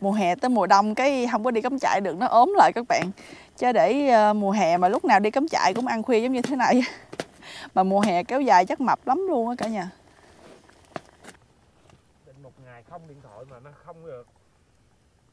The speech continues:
Speaker 1: Có nghĩa là ông xã đang bị ghiền.
Speaker 2: Hả?
Speaker 1: Có nghĩa là ông xã đang bị ghiền.
Speaker 2: Ghiền là gì?
Speaker 1: Ông xã ghiền, à, mạng, à, internet đó.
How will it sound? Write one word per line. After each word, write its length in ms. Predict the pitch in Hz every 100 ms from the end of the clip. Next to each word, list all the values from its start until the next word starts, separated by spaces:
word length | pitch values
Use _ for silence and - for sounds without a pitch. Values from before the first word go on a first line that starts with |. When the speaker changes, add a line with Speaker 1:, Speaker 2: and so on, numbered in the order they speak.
| _ -
Speaker 1:
Có 120 | 262
nghĩa 180 | 247 254
là 80 | 247
ông 100 | 226
xã 140 | 254
đang 180 | 240 233
bị 120 | 202
ghiền. 440 | 202 208 190 175 185 - _
Speaker 2:
Hả? 200 | 143 175 175 - - - -
Speaker 1:
Có 80 | 254
nghĩa 200 | 226 262
là 80 |
ông 80 | 226
xã 140 | 240 247
đang 180 | 233
bị 160 | 208 214
ghiền. 340 | 208 202 196
Speaker 2:
Ghiền 420 | 180 190 _ 120 107
là 60 | 107
gì? 280 | 127 131 110 - - _ _ _ _ _ _
Speaker 1:
Ông 120 | 233
xã 140 | 226 254
ghiền, 420 | 226 202 202 202
à, 120 | 202
mạng, 440 | 202 113 - 214 233
à, 120 | 233
internet 580 | 240 233 220 254 415
đó. 140 | 381